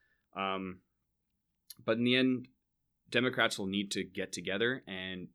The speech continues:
Biden will not be able to win the White House without making sure the progressives on Bernie's side vote for him too. So where Biden is gonna have to find a way,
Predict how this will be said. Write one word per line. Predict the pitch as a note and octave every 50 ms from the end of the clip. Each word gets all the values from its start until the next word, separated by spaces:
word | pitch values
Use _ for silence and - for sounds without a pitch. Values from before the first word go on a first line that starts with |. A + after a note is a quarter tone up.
| _ _
Biden | - G#2+ A2 A#2 A#2 A2
will | G#2+ G2 F#2+
not | G2 G2+ G#2+ G2
be | G#2+
able | G2+ F#2+ G2 F#2+ F#2+
to | - G2+
win | F#2+ F#2
the | F#2
White | F#2 F#2 F2+ F#2
House | F#2+ F#2+ F2+ - -
without | F2 - - G2 G2 G2 G2 _ _ _ _ _ _
making | - G2 F#2+ G2 G2
sure | F#2+ - A2 G2 F2+
the | E2
progressives | - - F#2 E2+ G#2+ A2 A#2 A2+ - A#2 G#2+ F#2+ F#2
on | - G2 F2+
Bernie's | E2+ G2+ G2+ G#2+ A2 F#2+ -
side | - F#2 F#2 F2+ F2 E2+ F2+
vote | F#2+ F#2 F#2 -
for | - - F2
him | F#2 F2+ E2+ -
too. | - - G#2 F#2 E2 - _ _ _ _ _ _ _ _ _ _ _ _ _
So | - - G#2+
where | G2+ G#2+ A2+ A#2 A#2 A2
Biden | G2 G#2 G#2+ A2 A#2 A#2 A#2 A2+ A2+ G#2+ -
is | G2 G2
gonna | - G#2 G2 G2
have | G2 G2+ F#2+ G2
to | -
find | F#2 - G2+ F#2+ F#2 F#2
a | F#2
way, | F#2 F#2 G2 G#2 G#2+ A2 A2 A2+ -